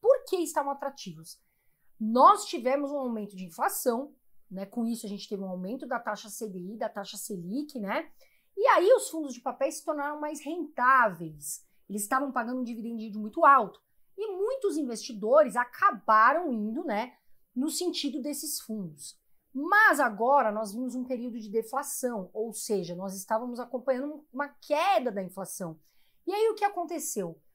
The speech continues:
Os fundos de papel começaram a tendenciar uma queda de rentabilidade. Muitas pessoas começaram a falar, "Ah, não vou mais comprar fundo de papel, vou vender, o que que vai acontecer com o cenário, agora eu não sei." Só que, meu amor, não se vê fundo imobiliário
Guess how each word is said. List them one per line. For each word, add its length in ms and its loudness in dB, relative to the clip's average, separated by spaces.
Os 200 -6
fundos 280 -4
de 80 -8
papel 500 2
começaram 800 2
a 240 0
tendenciar 580 -2
uma 180 -2
queda 480 2
de 120 -4
rentabilidade. 840 -10
Muitas 360 4
pessoas 320 -4
começaram 420 -2
a 20 -4
falar, 220 2
"Ah, 60 2
não 80 0
vou 100 0
mais 140 -4
comprar 260 -4
fundo 240 -8
de 60 -10
papel, 500 4
vou 80 -6
vender, 600 2
o 80 -18
que 120 -20
que 120 -18
vai 80 2
acontecer 460 -8
com 100 -14
o 40 -12
cenário, 560 2
agora 220 2
eu 60 -2
não 100 -6
sei." 580 0
Só 320 2
que, 120 -4
meu 120 4
amor, 200 0
não 400 2
se 180 -4
vê 240 -4
fundo 240 -6
imobiliário 800 2